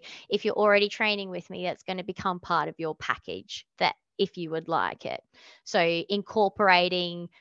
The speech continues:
doing that recovery and the breath work and the hot and cold exposure,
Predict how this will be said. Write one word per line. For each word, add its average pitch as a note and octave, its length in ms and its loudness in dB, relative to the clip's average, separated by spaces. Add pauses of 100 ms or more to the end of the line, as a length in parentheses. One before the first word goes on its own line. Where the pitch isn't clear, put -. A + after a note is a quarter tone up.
(180)
doing G#3 280 4
that F3 180 0
recovery E3+ 800 -2
and F3+ 180 -2
the D#3+ 60 -6
breath D#3 340 -4
work D#3+ 240 0
and E3 100 -8
the D#3+ 60 -6
hot D#3+ 220 -4
and E3+ 80 -14
cold D3+ 320 -6
exposure, - 680 -2